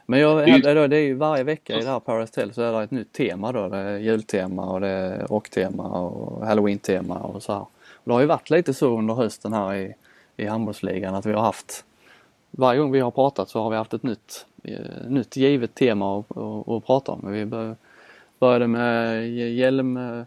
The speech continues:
Speaker 1: hjälmfrågan för målvakterna och vi flyttade vidare till,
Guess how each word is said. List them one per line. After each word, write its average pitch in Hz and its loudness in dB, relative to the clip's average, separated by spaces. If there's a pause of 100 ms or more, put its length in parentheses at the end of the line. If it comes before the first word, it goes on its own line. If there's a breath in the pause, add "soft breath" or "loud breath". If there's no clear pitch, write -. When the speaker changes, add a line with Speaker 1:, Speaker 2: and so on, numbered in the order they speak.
Speaker 1:
hjälmfrågan 127 -2
för 117 -6
målvakterna 107 -4
och 104 -8
vi 113 -14 (440 soft breath)
flyttade 127 4
vidare 123 2
till, 113 -4